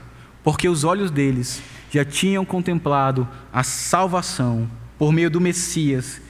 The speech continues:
que haveria de vir. Cristo é luz para os gentios. Cristo é a nossa luz. Lembre-se disso. Exceto alguém que tem alguma ascendência judaica aí no sangue,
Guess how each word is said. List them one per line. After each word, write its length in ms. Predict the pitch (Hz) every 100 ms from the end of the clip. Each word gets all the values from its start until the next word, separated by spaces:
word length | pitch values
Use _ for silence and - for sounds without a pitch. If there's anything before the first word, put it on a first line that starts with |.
| - -
que 80 | -
haveria 320 | 156 147 143
de 140 | 135 139
vir. 260 | 131 127 -
Cristo 400 | - 240 254 -
é 60 | 247
luz 380 | 233 214 226 220
para 160 | 196
os 80 | 196
gentios. 760 | 202 202 - 226 165 127 - - - - - -
Cristo 500 | - 214 240 - 151 127 - -
é 80 | 208
a 80 | 226
nossa 340 | 214 240 -
luz. 400 | 247 165 - - - - - - -
Lembre-se 320 | 233 262 247
disso. 340 | 202 226 - - - - - - - - -
Exceto 340 | 175 - 226 226
alguém 240 | 196 190
que 120 | 214
tem 160 | 180 185
alguma 320 | 180 175 175
ascendência 500 | 175 175 156 160 165
judaica 540 | 147 156 139 151 170 147
aí 100 | 143
no 100 | 135
sangue, 480 | - 151 185 127